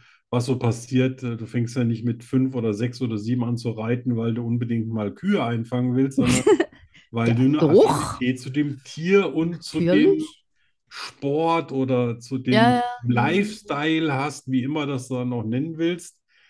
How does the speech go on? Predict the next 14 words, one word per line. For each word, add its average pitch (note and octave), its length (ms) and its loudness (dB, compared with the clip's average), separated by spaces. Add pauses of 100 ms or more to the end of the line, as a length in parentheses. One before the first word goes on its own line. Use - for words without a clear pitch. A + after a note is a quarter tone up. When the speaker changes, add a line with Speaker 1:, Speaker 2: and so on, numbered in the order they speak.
(280)
Speaker 2:
Ja. G#3 160 -2
Speaker 1:
Und A2+ 400 -6 (240)
ja. G#2+ 360 -12 (640)
Speaker 2:
Ja, A3 160 2
es D4 120 -4
ist E4 180 -2
schon, C4+ 300 0
es G#3+ 220 -4
ist A#3+ 140 -4
interessant, A#3 640 -2
zum G#3+ 100 -4
Beispiel G#3 340 0
in F#3+ 140 -2
Spanien, D4 640 0